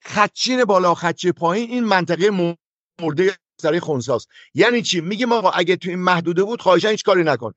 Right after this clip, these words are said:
اگر بالای این محدوده بود، یه عکس العمل نشون بده.» به عبارت دیگه، ما با این کار اجازه نوسان سطح رو می‌دیم،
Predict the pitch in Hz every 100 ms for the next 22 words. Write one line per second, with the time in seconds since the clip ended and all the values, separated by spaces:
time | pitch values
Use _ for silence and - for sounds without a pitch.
0 | _ _ - 240 262 190 160 160 160 165
1 | 160 165 165 156 160 127 151 - _ -
2 | 156 147 165 214 _ _ 147 135 123 131
3 | 123 120 113 107 120 110 110 - - -
4 | 185 - 160 175 175 170 175 147 180 226
5 | 214 190 220 175 165 160 254 233 175 165
6 | 151 - 165 165 160 160 214 160 156 151
7 | 143 190 190 135 - 180 185 165 151 220
8 | 254 254